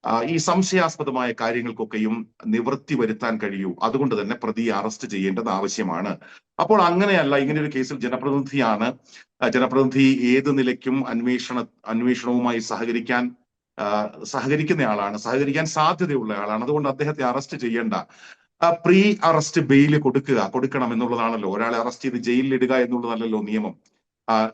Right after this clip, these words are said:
അറസ്റ്റ് എന്ന് പറയുന്നത് അൾട്ടിമേറ്റ് ആയ ഒരു സ്റ്റെപ്പ് ആണല്ലോ, ഏറ്റവും അവസാനത്തെ സ്റ്റെപ്പ് ആണല്ലോ. അതുകൊണ്ട് പ്രതിക്ക് മുൻകൂർ ജാമ്യം കൊടുക്കണം എന്ന് പ്രതിഭാഗം വാദിക്കുന്നു. പക്ഷെ അപ്പോൾ, ആ, പ്രോസിക്യൂഷൻ പറയുന്നത് ഇങ്ങനെ ഒരു പ്രതി, ആ, പുറത്ത് ജാമ്യം നേടി പുറത്ത് നിന്നാൽ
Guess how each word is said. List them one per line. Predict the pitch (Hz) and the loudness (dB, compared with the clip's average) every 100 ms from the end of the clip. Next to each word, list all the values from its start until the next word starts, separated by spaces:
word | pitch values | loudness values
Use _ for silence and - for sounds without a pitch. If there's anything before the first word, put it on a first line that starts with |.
| _ | _
അറസ്റ്റ് | - 139 165 - | -2 -2 -2 -2
എന്ന് | 185 | 0
പറയുന്നത് | 160 147 143 143 147 | 2 0 -2 -2 -2
അൾട്ടിമേറ്റ് | 143 160 - 233 196 180 160 | -2 -4 -2 0 2 0 0
ആയ | 139 | -2
ഒരു | |
സ്റ്റെപ്പ് | 131 - 131 135 | -2 -6 -6 -2
ആണല്ലോ, | 120 113 113 | -2 -2 -2
ഏറ്റവും | 135 170 147 | 0 0 0
അവസാനത്തെ | 131 131 147 135 127 | 0 -2 -2 -4 -6
സ്റ്റെപ്പ് | 120 123 - | -8 -8 -4
ആണല്ലോ. | 107 98 107 | -4 -2 -2
അതുകൊണ്ട് | 123 123 107 190 - - - | 0 -2 -2 -6 -10 -14 -4
പ്രതിക്ക് | 156 165 156 117 123 - - - | 0 0 0 -2 -2 -4 -12 0
മുൻകൂർ | 175 190 175 | 2 2 2
ജാമ്യം | 143 131 123 | 0 -2 -2
കൊടുക്കണം | 123 127 127 117 113 | -4 -6 -4 -6 -4
എന്ന് | 110 | -4
പ്രതിഭാഗം | 110 107 123 117 107 104 | -4 -4 -6 -4 -4 -4
വാദിക്കുന്നു. | 98 95 104 120 190 _ - _ - | -4 -4 -4 -2 -2 _ -20 _ -4
പക്ഷെ | 190 202 | -2 0
അപ്പോൾ, | 165 190 131 123 123 _ - 127 | 0 0 0 -2 -4 _ -6 0
ആ, | 123 131 | 0 0
പ്രോസിക്യൂഷൻ | 160 190 220 214 185 - 156 | -2 -2 -4 -4 -6 -4 -4
പറയുന്നത് | 135 117 113 104 98 107 - - - _ - | -2 -2 -2 -4 -4 -4 -8 -20 -20 _ -2
ഇങ്ങനെ | 165 208 226 214 | 4 6 8 6
ഒരു | 196 190 - | 6 2 0
പ്രതി, | 147 151 160 113 254 - _ _ 127 | -2 0 -2 -2 -4 -10 _ _ -2
ആ, | 135 131 | 2 2
പുറത്ത് | 131 - 147 175 - - 165 110 | 0 -4 -4 -4 -6 -4 -2 -2
ജാമ്യം | 107 135 156 185 190 185 | -2 0 2 2 0 0
നേടി | 151 135 135 | 0 -2 -4
പുറത്ത് | 143 120 131 - 151 | -8 -8 -8 -4 -2
നിന്നാൽ | 113 113 127 90 92 | 0 2 2 0 -4